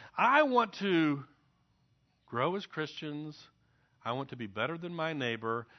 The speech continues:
I want to show off my intelligence to the pagans down the street.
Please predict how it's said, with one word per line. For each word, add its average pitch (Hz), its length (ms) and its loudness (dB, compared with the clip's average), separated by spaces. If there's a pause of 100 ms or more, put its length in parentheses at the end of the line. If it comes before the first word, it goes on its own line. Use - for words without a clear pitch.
(100)
I 110 100 -4
want 120 180 -4
to 107 80 -10
show 143 260 0
off 180 240 0
my 185 140 -4
intelligence 160 640 -6
to 151 120 -12
the 139 200 -4 (140)
pagans 165 380 -4
down 165 220 -6
the 170 80 -10
street. 110 480 -4